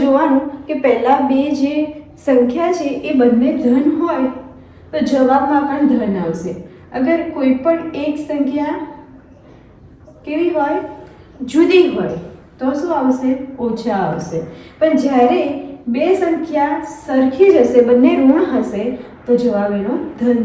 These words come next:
થઈ જશે. એટલા માટે આ ગુણાકારની નિશાની લીધેલી છે. હવે એને કોઈ સંખ્યા ઝીરો વડે ગુણીએ છીએ, એટલે કોઈ પણ સંખ્યા છે એને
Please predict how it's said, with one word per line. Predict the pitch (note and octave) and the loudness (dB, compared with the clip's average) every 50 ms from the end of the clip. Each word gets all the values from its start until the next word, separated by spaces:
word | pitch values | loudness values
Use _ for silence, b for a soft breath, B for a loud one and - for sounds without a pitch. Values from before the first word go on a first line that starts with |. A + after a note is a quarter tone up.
| - | -2
થઈ | G3+ F#3 E3+ | -2 -2 -2
જશે. | F3+ F3 - - A3 | -2 -4 -4 -4 -4
એટલા | G#3 - B3 C4 C4+ | -4 -4 -2 -2 -2
માટે | C4+ C4 B3+ C4 C4 | -2 -2 -2 -2 0
આ | B3+ B3 | 0 2
ગુણાકારની | A#3+ A#3+ A3+ A3 A3 A3+ G#3+ A3+ A#3+ A#3+ A#3 | 2 0 0 -2 -2 -4 -2 -2 0 0 0
નિશાની | G3 - G3+ G3 F#3 F#3 F#3 F#3 | 0 -2 -4 -4 -4 -4 -4 -4
લીધેલી | F#3 F3+ F3+ F3+ F#3 F#3+ F#3+ F#3 | -6 -6 -6 -6 -6 -6 -6 -6
છે. | A3 B3 - - B B B B B B B | -4 -6 -6 -6 B B B B B B B
હવે | D4+ D#4 D#4+ D#4+ - - C4+ C#4 | -2 -2 0 0 -2 -2 -4 -4
એને | C4+ C#4 D4 D#4 D#4 - - - - - - - - | -2 -2 0 0 0 -2 -4 -6 -10 -14 -14 -8 -4
કોઈ | D#4 D4+ D4 D4 D4 D4 | -2 -2 0 -2 -2 -2
સંખ્યા | - C4 B3 A#3+ C#4+ D4 D4 - A3+ | 0 0 0 0 0 0 0 0 0
ઝીરો | A#3 A#3+ A#3+ B3+ C4 C4 | 2 2 4 6 6 6
વડે | B3 A3+ A3 G#3+ | 6 4 2 2
ગુણીએ | G#3+ G#3 G#3+ A3 | -2 -2 -2 -2
છીએ, | C#4+ F#4+ | -2 -2
એટલે | F#4+ F#4+ | 0 0
કોઈ | F4 F4 F4+ | 0 0 2
પણ | F#4 F#4 F#4 E4+ | 2 0 0 0
સંખ્યા | C#4+ C4+ C4 D4+ D#4 D#4 E4+ | 0 0 2 2 2 2 0
છે | F4+ D#4 D4+ | 0 0 0
એને | F4 A4 | 2 2